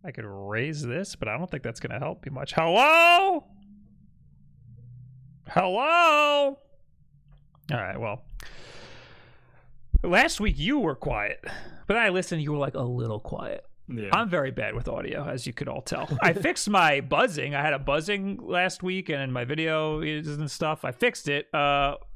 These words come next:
Speaker 1: this cable's broken. <laughs> So I
Speaker 2: <laughs>
Speaker 1: replaced it with this cable.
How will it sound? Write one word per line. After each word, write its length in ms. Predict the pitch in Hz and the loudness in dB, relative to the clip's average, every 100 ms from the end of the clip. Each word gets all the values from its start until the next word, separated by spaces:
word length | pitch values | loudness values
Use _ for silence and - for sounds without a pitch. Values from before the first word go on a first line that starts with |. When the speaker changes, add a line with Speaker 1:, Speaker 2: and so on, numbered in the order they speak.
| - - | -8 -2
Speaker 1:
this 240 | 190 - | -2 -2
cable's 360 | 180 143 120 - | -2 -2 -4 -6
broken. 340 | 127 - - - | -6 -8 -12 -6
<laughs> 80 | - - - - - - - - | -4 -4 -6 -8 -10 -10 -8 0
So 80 | |
I 140 | 170 214 | 2 4
Speaker 2:
<laughs> 0 | |
Speaker 1:
replaced 440 | 143 175 175 - | 2 -2 -4 -4
it 60 | 151 | -4
with 160 | 160 | -4
this 160 | 160 151 | -2 -2
cable. 340 | - - - | -2 -6 -10